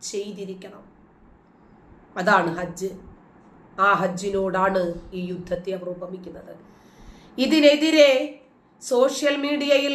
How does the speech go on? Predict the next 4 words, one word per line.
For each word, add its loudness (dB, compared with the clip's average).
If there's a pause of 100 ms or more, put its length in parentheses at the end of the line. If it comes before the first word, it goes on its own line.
(120)
പ്രതിഷേധം 0 (280)
ശക്തമായി -4
കൊണ്ടിരിക്കുകയാണ്. -12 (1040)
കാരണം 0